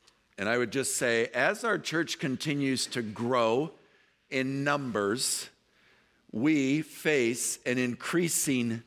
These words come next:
challenge for obedience to this, or for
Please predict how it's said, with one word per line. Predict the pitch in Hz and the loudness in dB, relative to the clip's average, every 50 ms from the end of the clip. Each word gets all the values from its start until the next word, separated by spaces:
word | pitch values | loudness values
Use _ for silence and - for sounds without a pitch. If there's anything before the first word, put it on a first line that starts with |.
| _ _ | _ _
challenge | - - - 170 170 147 120 107 104 98 98 107 117 117 - - - - - - - _ _ _ _ - - - _ _ _ _ _ _ _ | -2 0 2 2 2 2 0 0 -2 -4 -4 -4 -4 -2 0 0 0 0 -2 -6 -12 _ _ _ _ -20 -20 -20 _ _ _ _ _ _ _
for | - - 139 120 | -4 0 2 2
obedience | 117 113 107 135 123 117 120 117 110 104 - - | 2 2 2 0 0 2 2 0 0 -2 -6 -6
to | - 113 | -4 -2
this, | 101 92 85 - - - - - - - _ _ _ - - | 0 0 -2 -2 -6 -8 -10 -12 -14 -18 _ _ _ -10 -4
or | 107 107 107 | -2 -2 -2
for | - - 117 110 104 101 101 95 92 | -2 -2 0 0 2 2 0 -2 -4